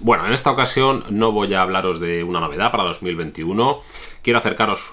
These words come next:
una moto que nos ha resultado muy interesante, sobre todo a nivel visual, y no es otra que la C B R seiscientos R R de dos mil veintiuno, un modelo que, como sabréis, por desgracia, al menos a Europa de momento no va a llegar. Se está comercializando única y exclusivamente en el mercado asiático.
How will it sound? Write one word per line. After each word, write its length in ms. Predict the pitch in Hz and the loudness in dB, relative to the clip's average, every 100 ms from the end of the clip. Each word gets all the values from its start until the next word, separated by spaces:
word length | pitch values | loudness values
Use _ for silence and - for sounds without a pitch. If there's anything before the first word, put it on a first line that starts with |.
| - | -4
una 180 | 113 95 | -2 0
moto 440 | 101 101 92 - | -2 -2 -4 -4
que 340 | 87 85 82 | -4 -4 -4
nos 220 | 78 82 104 | -6 -4 -2
ha 60 | |
resultado 460 | 104 92 87 98 90 | -2 -4 -4 -2 -2
muy 160 | 104 | -2
interesante, 540 | 92 85 80 92 92 110 | -2 -4 -6 -6 -2 -2
sobre 240 | - 78 | -4 -6
todo 140 | 76 87 | -2 -2
a 40 | |
nivel 360 | 82 90 82 78 | 0 -2 -2 -6
visual, 460 | 85 82 90 101 | -8 -2 0 0
y 40 | 90 | -2
no 60 | |
es 80 | 80 | -6
otra 200 | 87 95 | -4 -4
que 100 | 87 | -2
la 100 | 80 | -4
C 120 | 87 | -4
B 120 | 85 | -4
R 280 | 85 87 95 - - - | -2 -2 -4 -6 -20 -20
seiscientos 880 | - - 76 87 85 92 92 92 - | -14 -10 -4 -2 0 2 0 0 -6
R 300 | 90 82 82 | -4 -2 -2
R 280 | 85 95 101 | -2 -2 0
de 120 | 85 | -2
dos 180 | 76 - | -4 -4
mil 280 | 85 92 90 | 0 0 0
veintiuno, 420 | 78 - 110 110 | -4 0 2 4
un 100 | 92 | 4
modelo 300 | 95 98 107 | 4 2 2
que, 80 | 101 | 0
como 160 | 85 | -4
sabréis, 420 | 85 82 87 98 - | -4 -2 -2 -2 -4
por 180 | 80 76 | -6 -6
desgracia, 560 | 76 90 - 104 107 - - - - | -2 -2 0 0 0 -6 -20 -20 -4
al 160 | - 82 | -2 0
menos 240 | 90 92 | 0 0
a 20 | |
Europa 340 | 85 87 87 104 | 2 2 4 2
de 100 | 90 | 0
momento 420 | 80 87 87 101 | -4 -4 -4 -4
no 180 | 110 95 | -2 -2
va 100 | 80 | -2
a 40 | |
llegar. 380 | 76 76 113 120 | -4 0 0 0
Se 140 | - 76 | -10 -10
está 180 | - 82 | -6 -4
comercializando 760 | 80 78 78 76 90 82 78 | -4 -6 -8 -6 -4 -2 -4
única 320 | - 87 85 - | -4 -6 -4 -4
y 60 | |
exclusivamente 600 | 78 85 82 85 82 82 | -4 -6 -2 -2 -2 -4
en 60 | 80 | -4
el 40 | |
mercado 480 | 80 - 85 80 78 - | -4 -2 0 0 -4 -6
asiático. 680 | - - 95 107 127 151 | -4 -4 -2 0 0 0